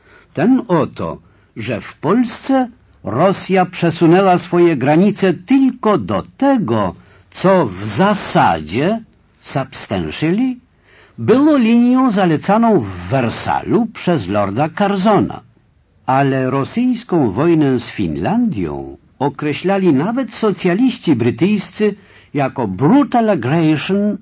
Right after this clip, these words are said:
a horrible business. Brutalną napaść i potworną sprawę,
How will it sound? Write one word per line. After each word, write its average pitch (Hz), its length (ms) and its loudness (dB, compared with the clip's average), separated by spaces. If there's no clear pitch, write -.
a 127 140 -4
horrible 208 840 0
business. 95 880 -2
Brutalną 139 720 0
napaść 147 880 -4
i 127 100 -4
potworną 214 680 0
sprawę, 87 800 -4